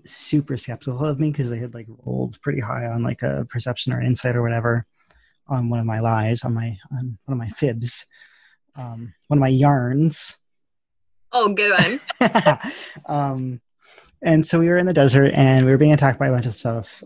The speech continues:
Speaker 1: Like, they were, like, bandits or something. Like, I, and I, so I drew a card from my Deck of Illusions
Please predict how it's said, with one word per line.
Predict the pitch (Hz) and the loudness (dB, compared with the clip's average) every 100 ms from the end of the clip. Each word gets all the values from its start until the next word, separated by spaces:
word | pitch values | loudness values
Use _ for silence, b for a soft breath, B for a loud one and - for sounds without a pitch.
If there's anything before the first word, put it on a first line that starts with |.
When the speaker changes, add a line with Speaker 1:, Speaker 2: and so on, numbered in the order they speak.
| - | -8
Speaker 1:
Like, | 135 127 | -6 -4
they | 139 | -4
were, | 123 | -4
like, | 113 | -2
bandits | - 156 165 151 | 0 4 4 2
or | 135 | -2
something. | - - 127 127 117 | -4 -2 -4 -4 -8
Like, | 117 | -8
I, | 123 - _ _ - | -12 -16 _ _ -2
and | 143 | 2
I, | 135 127 127 127 | 2 0 -2 -4
so | - 135 | -2 0
I | |
drew | 139 | 0
a | 139 | 0
card | 139 123 | -2 -2
from | 139 | -2
my | 123 | -4
Deck | 123 117 | -6 -8
of | |
Illusions | 113 147 190 139 113 127 139 - - | -4 2 2 2 -2 -6 -8 -14 -18